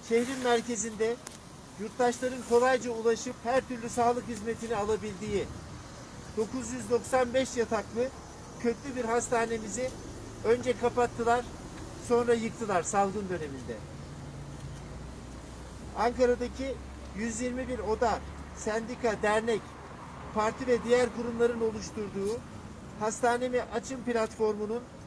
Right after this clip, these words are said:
ne kadar önemli olduğunu bir kez daha gördük. Hastanemi Açın platformu olmasaydı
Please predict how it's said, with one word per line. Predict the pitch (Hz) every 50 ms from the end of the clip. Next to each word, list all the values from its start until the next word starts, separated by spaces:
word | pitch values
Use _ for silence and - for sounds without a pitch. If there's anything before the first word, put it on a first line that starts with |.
| - - - 214
ne | 247 254
kadar | - 269 254 247 240 226
önemli | 226 226 233 233 226 226 233 247
olduğunu | 233 220 214 185 214 214 220 220 190
bir | 247 254 214
kez | - 240 226 208 180
daha | 214 196 196
gördük. | 190 185 175 165 151 - 131 123 - - - - - - - - - - - - - - - - - - - - - - - - - - - - - - - -
Hastanemi | 202 220 202 - 262 247 247 254 254 254
Açın | 247 247 247 247 277 247
platformu | - 254 254 247 240 - 226 233 233 233 226 233
olmasaydı | 226 247 262 247 240 220 - - 208 185 180 170 180